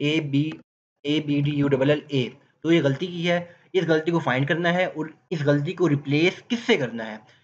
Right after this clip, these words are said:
मैंने गलती की है और उस गलती को replace for example मैंने करना है, अ, हाफिज से, एच ए एफ आई ज़ेड हाफिज, ठीक है। तो मैं, मेरे पास अब यहाँ पर नीचे option आती हैं replace,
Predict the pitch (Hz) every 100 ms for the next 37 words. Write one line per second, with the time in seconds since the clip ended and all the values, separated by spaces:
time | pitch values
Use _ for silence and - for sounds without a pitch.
0 | _ 143 160 139 127 190 170 180 180 151
1 | 143 151 170 151 143 147 151 147 156 147
2 | 139 156 139 143 139 120 139 147 147 156
3 | - _ _ - 131 131 147 131 - 143
4 | 120 110 - - 143 139 143 143 143 131
5 | 127 120 120 120 117 - 175 196 202 -
6 | _ _ _ 175 175 170 175 175 _ 156
7 | 151 165 170 165 160 170 147 160 139 165
8 | 147 170 147 131 151 175